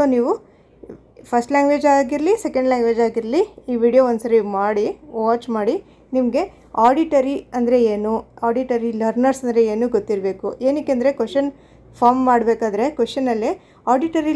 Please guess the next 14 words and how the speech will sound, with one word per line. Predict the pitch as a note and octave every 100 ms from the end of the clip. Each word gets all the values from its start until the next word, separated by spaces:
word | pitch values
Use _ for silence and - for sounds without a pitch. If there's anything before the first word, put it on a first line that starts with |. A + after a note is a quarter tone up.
| C4
ಲರ್ನರ್ಸ್ಗೆ | B3 C4 B3 A#3+ B3 B3 A3
ಯಾವ | A3+ B3+
ರೀತಿ | B3 B3+ B3
ಒಂದು | A3+ A#3
ಟೀಚಿಂಗ್ | A#3 A3+ A3+ A3
ಏಡ್ಸ್ | G#3+ -
ಕೊಡಬೇಕು, | A3 G3+ G#3 G#3 A3 - -
ಈ | A#3+
ಥರ | B3 A#3
ಕ್ವೆಶನ್ಸ್ | G#3+ G#3 G#3+ G#3
ಕೂಡ | G3+ G3+ G3+
ಕೇಳ್ತಾರೆ. | G3 G3+ A#3+ D4+ - _ -
ವಿಜುವಲ್ | A#3+ D4+ C#4+
ಲರ್ನರ್ಸ್ಗೆ | A#3+ A#3 A3+ A3 -